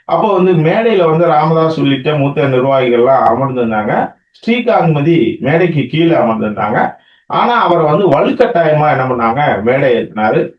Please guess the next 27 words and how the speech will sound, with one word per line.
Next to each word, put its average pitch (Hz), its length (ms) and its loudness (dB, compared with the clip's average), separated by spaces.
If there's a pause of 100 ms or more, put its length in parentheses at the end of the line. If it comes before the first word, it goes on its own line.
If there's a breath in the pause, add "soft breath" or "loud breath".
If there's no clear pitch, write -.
என்னன்னா, 175 500 0
ராமதாஸ் 180 560 0
சொன்னாருக்கா, 143 540 0
"வாங்க, 139 300 0
நீங்க 113 300 -4
மேடைக்கு 120 320 -2
வாங்க" 113 240 2
அப்படின்னு 107 280 -4
சொல்லிட்டு, 95 260 -4
"ஐயா 147 380 0
சொன்னாரு, 110 360 0
நீங்க 107 180 -6
மேடைக்கு 113 320 -2
வாங்க" 101 420 -4 (320 soft breath)
அப்படின்னு 143 260 2
சொல்லிட்டு 120 240 0
அவங்கள 160 240 2
வலுக்கட்டாயமா 175 720 0
மேடையில 123 380 0
ஏத்தி 110 260 -4
அமர 110 300 0
வச்சாங்க. 98 600 -4 (380 loud breath)
அதன் 254 420 0
பிறகு 170 600 0 (440)
இந்த 135 180 -4
பூம்புகார்ல 160 800 2
நடைபெற்ற 135 500 0